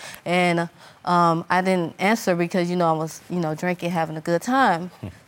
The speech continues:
Speaker 1: So I didn't answer the phone. So he decides to come in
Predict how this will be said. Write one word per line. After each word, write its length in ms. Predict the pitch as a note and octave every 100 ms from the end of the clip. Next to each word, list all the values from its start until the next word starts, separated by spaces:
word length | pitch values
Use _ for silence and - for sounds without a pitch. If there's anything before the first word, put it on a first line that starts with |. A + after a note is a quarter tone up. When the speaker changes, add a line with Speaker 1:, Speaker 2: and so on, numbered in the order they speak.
| -
Speaker 1:
So 200 | G3 F3+
I 160 | F#3+
didn't 260 | A#3 A3 G3+ - -
answer 240 | F#3+ -
the 60 | F3
phone. 260 | A3 A#3
So 180 | G#3+ G3
he 280 | G3+ B3+ C#4
decides 480 | A#3+ - G#3 G3 F#3+
to 80 |
come 320 | F#3 G#3+ G3 G#3
in 360 | A3 F#3 F#3